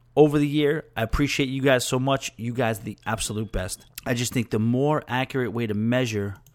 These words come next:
a cruise line, a cruise, a particular sailing is by ship, or at least by class of ships. You know what I'm saying? I just don't think, I think, what are you gonna say?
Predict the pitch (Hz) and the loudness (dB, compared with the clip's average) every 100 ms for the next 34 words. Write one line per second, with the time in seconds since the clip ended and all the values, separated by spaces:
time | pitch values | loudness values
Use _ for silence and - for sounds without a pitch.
0 | - _ - _ - 107 - - 196 185 | -20 _ -20 _ -10 -8 -10 -6 -2 -2
1 | 123 104 104 104 - 226 185 - - _ | -2 -2 -4 -8 -6 -4 -4 -8 -14 _
2 | _ _ _ - 139 - - 127 147 131 | _ _ _ -10 -8 -8 0 0 2 0
3 | 180 196 - 139 117 139 - 104 117 - | 0 0 2 2 0 -2 -2 -4 -4 -4
4 | 98 104 - - 208 - - 156 151 151 | -4 -4 -2 0 -2 -4 -2 2 4 2
5 | 151 120 123 143 196 - 131 110 107 107 | -2 -4 -2 -2 -4 -4 -4 -2 -4 -6
6 | - - - - - 170 - 90 - - | -10 -16 -10 -6 -4 -4 -6 -6 -6 -8
7 | - - - 113 113 107 117 135 156 - | -8 -12 -8 -4 -4 -2 -4 -4 -8 -16
8 | - - - _ 135 131 120 139 147 180 | -20 -20 -20 _ -4 -2 0 0 0 -2
9 | 101 101 123 123 135 139 131 - 107 101 | -6 -6 -4 -4 -2 -2 -2 -2 -2 -4